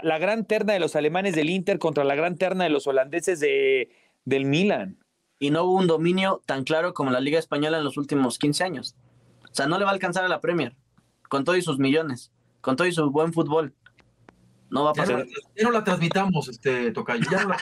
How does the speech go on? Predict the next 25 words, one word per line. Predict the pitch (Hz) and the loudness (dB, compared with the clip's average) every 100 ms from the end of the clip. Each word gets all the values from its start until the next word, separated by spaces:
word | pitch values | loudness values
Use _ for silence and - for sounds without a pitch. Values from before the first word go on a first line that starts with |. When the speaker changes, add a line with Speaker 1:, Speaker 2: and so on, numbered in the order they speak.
| 147 | -2
Speaker 3:
ya | 190 208 | 0 2
Jimmy | 214 226 220 | 4 4 4
ya | |
dijo | 220 196 | 4 2
que | 190 | 2
no | 196 | 0
sirve, | 196 277 269 269 - - - | 0 0 2 0 0 -12 -10
que | - 190 | 0 0
es | 190 | 2
ínfima, | 226 226 226 202 | 2 4 4 2
que | 180 | 0
está | - 190 | -2 0
por | 180 170 | 0 2
debajo | 170 180 | 2 2
a | 165 | 0
la | |
española | 151 147 165 180 | 0 2 4 4
ya | 175 185 | 4 2
de | 180 | 2
por | 156 | 0
vida, | 170 214 | 2 2
ya | 208 | 2
no | 214 | 2
la | 190 | 0
transmitamos. | 165 139 135 151 214 - | 0 -4 -2 -4 -4 -8